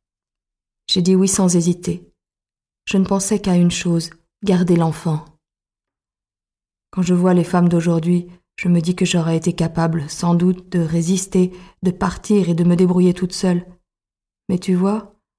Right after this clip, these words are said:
on n'élevait pas les filles de la même façon à l'époque. J'étais enfant unique, très gâtée, très jolie, excellente joueuse de tennis. J'avais beaucoup de succès dans les bals de la bonne société. Pour une fille de mon milieu,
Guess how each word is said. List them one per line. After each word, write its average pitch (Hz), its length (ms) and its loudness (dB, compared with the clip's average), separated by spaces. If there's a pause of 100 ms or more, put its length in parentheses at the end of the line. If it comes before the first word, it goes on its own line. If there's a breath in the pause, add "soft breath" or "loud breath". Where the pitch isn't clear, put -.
(160)
on 196 80 0
n'élevait 185 260 2
pas 185 160 0
les 180 100 4
filles 196 260 -2
de 180 100 0
la 170 120 0
même 175 160 2
façon 185 440 -2
à 170 60 2
l'époque. 165 480 -6 (1080)
J'étais 185 260 -2
enfant 190 320 0
unique, 196 500 0
très 180 220 -2
gâtée, 180 560 -2
très 175 260 -4
jolie, 185 520 0
excellente 180 540 0
joueuse 185 280 0
de 180 80 0
tennis. 180 500 0 (600)
J'avais 190 240 0
beaucoup 226 260 0
de 208 80 2
succès 208 460 0
dans 180 120 2
les 180 100 2
bals 190 220 2
de 185 60 2
la 175 140 2
bonne 185 240 2
société. 185 680 -4 (920 loud breath)
Pour 170 180 -4
une 180 100 2
fille 208 200 -2
de 185 100 0
mon 185 140 4
milieu, 180 500 0